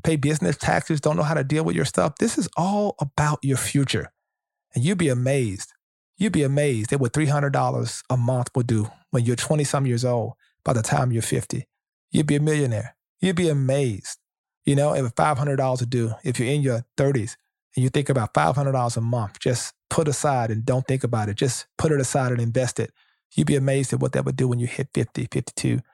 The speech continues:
It's amazing. So talk to a financial advisor and make sure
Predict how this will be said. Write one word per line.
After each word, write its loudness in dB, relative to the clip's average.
It's 2
amazing. 0
So 0
talk 0
to -4
a 2
financial 0
advisor -2
and -2
make 0
sure -2